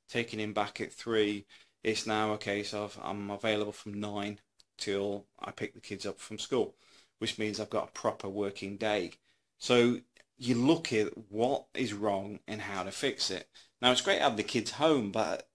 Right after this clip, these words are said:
it doesn't pay the bills. So you do have to make sacrifices sometimes. And I know, like I was saying, that some people have problems in their relationships. You need to sit there and go, "Is the relationship worth it or not?" Um,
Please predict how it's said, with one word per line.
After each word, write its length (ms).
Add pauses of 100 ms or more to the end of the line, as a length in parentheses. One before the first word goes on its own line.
(140)
it 140
doesn't 280
pay 200
the 100
bills. 520 (360)
So 300
you 220
do 140
have 160
to 80
make 160
sacrifices 680
sometimes. 640 (460)
And 560 (220)
I 80
know, 180
like 240
I 60
was 100
saying, 280
that 180 (140)
some 220
people 340
have 220 (160)
problems 340
in 80
their 100
relationships. 680 (360)
You 100
need 80
to 260
sit 320
there 180
and 120
go, 400 (160)
"Is 160
the 80
relationship 560
worth 280
it 160
or 120
not?" 360 (800)
Um, 640